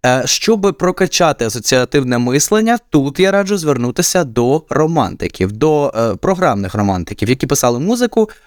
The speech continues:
про щось конкретне. От Шуман там, «Карнавал», або там його цикл «Метелики» фортепіаний, або,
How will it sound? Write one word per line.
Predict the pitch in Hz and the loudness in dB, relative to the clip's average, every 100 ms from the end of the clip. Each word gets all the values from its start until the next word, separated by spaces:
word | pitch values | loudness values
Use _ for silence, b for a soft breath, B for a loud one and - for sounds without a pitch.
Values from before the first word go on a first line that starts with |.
| B | B
про | - 240 262 | -2 0 0
щось | - 226 262 - | 0 0 0 0
конкретне. | 202 180 147 113 87 - 90 | -2 0 0 0 -2 -10 -2
От | 165 180 - | 0 0 -4
Шуман | - - 143 101 95 | -2 2 2 0 -6
там, | 92 87 85 _ _ | -10 -12 -14 _ _
«Карнавал», | - 196 175 143 101 98 - - _ _ _ - | 0 0 0 0 0 -2 -4 -16 _ _ _ -4
або | 131 175 | 0 2
там | 160 143 | 2 0
його | 135 | -2
цикл | - 165 143 | 0 2 2
«Метелики» | 135 139 - 107 95 87 98 | 2 0 0 0 0 -4 -8
фортепіаний, | - - - 101 92 92 98 | -8 -8 -4 -2 -2 -2 -2
або, | 131 131 180 185 | -2 2 2 2